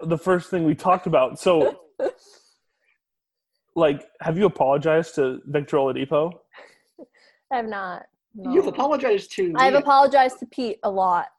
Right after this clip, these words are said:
Speaker 3: which
Speaker 2: for
Speaker 3: means
Speaker 2: it,
Speaker 3: a lot.
Speaker 2: but not
Speaker 3: Thank
Speaker 2: to
Speaker 3: you.
Speaker 2: Victor Oladipo personally. I will take this. If he ever listens to this, I am
Speaker 3: <laughs>
Speaker 2: so sorry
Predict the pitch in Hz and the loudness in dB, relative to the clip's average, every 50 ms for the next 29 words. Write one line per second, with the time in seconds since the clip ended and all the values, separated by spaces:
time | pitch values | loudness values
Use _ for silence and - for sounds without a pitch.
0 | _ _ 180 196 190 190 190 190 180 180 - - 160 156 151 147 - - _ _ | _ _ -2 -2 -2 -2 -2 -4 -4 -4 -6 -6 -6 -4 -4 -6 -6 -8 _ _
1 | _ _ 262 _ _ _ _ _ - 220 208 202 185 - - - _ - 208 202 | _ _ _ _ _ _ _ _ -2 0 2 2 2 0 -4 -10 _ -12 -10 -8
2 | 196 185 139 - 156 147 196 196 190 196 196 196 - 185 170 170 165 165 - - | -8 -8 -10 -10 -12 -10 -10 -8 -6 -8 -8 -8 -10 -12 -10 -10 -12 -12 -14 -16
3 | - - - 208 - - 208 - - - - - 240 - _ _ _ _ _ _ | -16 -16 -16 -16 -16 -18 -18 -18 -20 -20 -20 -20 -20 -20 _ _ _ _ _ _
4 | _ _ _ _ _ _ _ _ _ _ _ _ - 277 311 359 370 392 381 381 | _ _ _ _ _ _ _ _ _ _ _ _ 0 2 4 4 4 4 2 2
5 | - 320 330 - 269 254 269 247 202 214 - - - - 240 - 294 320 320 - | 2 0 2 0 2 2 4 4 4 2 0 -4 -6 -6 -4 0 0 -2 0 0
6 | - 254 262 262 302 302 254 247 233 233 - 208 196 190 - 196 180 165 165 190 | 0 0 2 4 4 4 4 4 2 0 -2 -8 -10 -10 -10 -8 -6 -6 -6 -8
7 | - - - - _ _ _ _ _ _ - - - - 233 240 240 247 247 226 | -10 -14 -20 -20 _ _ _ _ _ _ -14 -6 -2 0 0 2 2 0 -2 -2
8 | - 285 254 - - - - 247 254 269 277 269 - 269 262 247 233 226 214 202 | -2 -4 -4 -4 -4 0 2 4 4 4 4 4 4 4 6 6 4 4 2 0
9 | 202 190 190 - | 0 -2 -4 -8